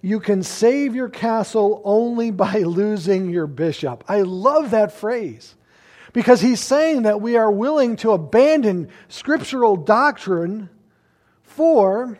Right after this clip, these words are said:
the secular philosophies of our current culture. He is saying here the same thing Paul said, where he clearly told us in Colossians, "Let us not be robbed by the philosophies of this world,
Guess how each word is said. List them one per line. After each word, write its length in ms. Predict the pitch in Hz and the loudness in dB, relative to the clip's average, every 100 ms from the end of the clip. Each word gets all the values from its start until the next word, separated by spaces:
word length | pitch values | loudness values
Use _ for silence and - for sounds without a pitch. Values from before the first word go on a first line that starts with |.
| _ _ _ _ _ _ _ | _ _ _ _ _ _ _
the 100 | 190 | -6
secular 600 | - 240 247 233 202 190 | -4 -4 -4 0 0 0
philosophies 1300 | 185 196 180 196 240 - 180 - 196 - 202 - - _ _ _ _ _ _ _ | -4 -2 0 0 -2 -4 -8 -8 -8 -6 -8 -10 -20 _ _ _ _ _ _ _
of 100 | 190 | -4
our 120 | 185 185 | -2 -4
current 340 | - 208 208 | -6 -8 -8
culture. 500 | - 202 - 143 - _ _ _ _ _ _ _ _ _ _ _ _ _ - | -6 -6 -6 -12 -14 _ _ _ _ _ _ _ _ _ _ _ _ _ -2
He 120 | 262 | 0
is 120 | 247 | 0
saying 420 | - 285 320 294 | 0 0 0 -2
here 260 | 196 214 214 | 0 2 0
the 240 | 208 196 | -2 -8
same 300 | - 247 262 | -4 -4 -4
thing 220 | 240 233 | -4 -6
Paul 380 | 196 - 247 269 | -6 -6 -4 -4
said, 460 | - 202 180 180 180 - - | -6 0 2 0 -2 -16 -16
where 160 | 220 214 | 2 2
he 160 | 202 226 | 2 -2
clearly 1000 | - - 202 240 302 349 339 247 175 | -6 -20 -12 -4 0 2 2 0 -2
told 480 | 147 - 254 302 277 165 | -4 -4 0 2 2 -2
us 420 | 78 - - - _ _ _ _ _ _ | -8 -20 -20 -20 _ _ _ _ _ _
in 140 | - 208 | -4 -4
Colossians, 760 | - 220 233 277 - 202 156 | -2 -2 2 0 0 -4 -4
"Let 240 | 170 233 302 | 0 4 4
us 200 | 302 269 | 2 -2
not 340 | 240 254 254 | -2 -2 -2
be 160 | 240 220 | -2 -2
robbed 760 | 175 180 254 269 220 190 185 | -4 0 2 4 4 2 0
by 140 | 196 | -2
the 120 | 196 208 | 0 -2
philosophies 960 | 214 214 214 254 262 262 - 233 202 | -4 -2 -2 0 -2 -4 -6 -6 -8
of 360 | - 226 214 185 | 0 0 0 -4
this 300 | 233 220 - | -4 -4 -10
world, 720 | 208 214 277 294 196 170 196 | -10 -8 -4 2 2 2 -2